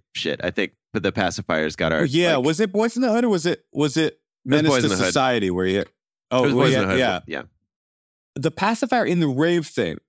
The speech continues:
Speaker 2: was specifically because when you would take Molly, you would grind your teeth. And so people would have something, an oral thing to put into their mouth in
Speaker 1: There
Speaker 2: order
Speaker 1: we
Speaker 2: that
Speaker 1: go.
Speaker 2: they wouldn't grind their teeth into little rave nubs, right? But I
Speaker 1: For,
Speaker 2: was
Speaker 1: for
Speaker 2: clean and
Speaker 1: decades,
Speaker 2: sober.
Speaker 1: I've been wondering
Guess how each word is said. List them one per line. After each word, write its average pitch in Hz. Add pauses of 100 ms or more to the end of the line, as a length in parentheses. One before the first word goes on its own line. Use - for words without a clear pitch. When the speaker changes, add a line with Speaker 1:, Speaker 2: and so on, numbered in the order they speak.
(120)
Speaker 2:
was 127
specifically 175
because 131
when 123
you 117
would 113
take 139
Molly, 101 (340)
you 110
would 104
grind 113
your 95
teeth. - (560)
And 107
so -
people 143
would 123
have 120
something, 110
an 101
oral 113
thing 110
to 101
put 113
into 107
their 98
mouth 135 (200)
in 110
Speaker 1:
There 143
Speaker 2:
order 143
Speaker 1:
we 117
Speaker 2:
that 107
Speaker 1:
go. 107
Speaker 2:
they 107
wouldn't 101
grind 104
their 95
teeth 110 (220)
into 113
little 104
rave 107
nubs, 80
right? 101 (480)
But 123
I 147 (160)
Speaker 1:
For, 120
Speaker 2:
was 120
Speaker 1:
for 220
Speaker 2:
clean 147
and 131
Speaker 1:
decades, 90
Speaker 2:
sober. 160
Speaker 1:
I've 160
been 85
wondering 78